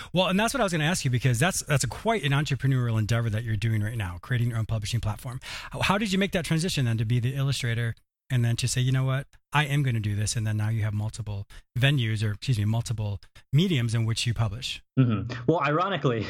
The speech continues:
Speaker 2: <laughs> I began doing it, uh, through my own means, whereas it was like, you know, I don't want to do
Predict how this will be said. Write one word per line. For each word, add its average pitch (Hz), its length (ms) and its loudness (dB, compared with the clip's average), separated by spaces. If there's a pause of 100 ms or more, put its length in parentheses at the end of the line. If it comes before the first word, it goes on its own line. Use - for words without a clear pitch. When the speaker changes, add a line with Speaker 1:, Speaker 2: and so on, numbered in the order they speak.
(100)
Speaker 2:
<laughs> - 140 0
I 147 160 0
began 135 400 0
doing 123 240 -2
it, 113 180 -8
uh, 92 240 -4
through 139 160 2
my 113 200 0
own 107 220 -4
means, 98 480 -6
whereas 101 440 0
it 101 80 -2
was 104 160 -4
like, 104 140 -2
you 170 40 -2
know, 170 100 2
I 131 120 2
don't 131 240 0
want 120 240 -2
to 120 80 0
do 101 420 -2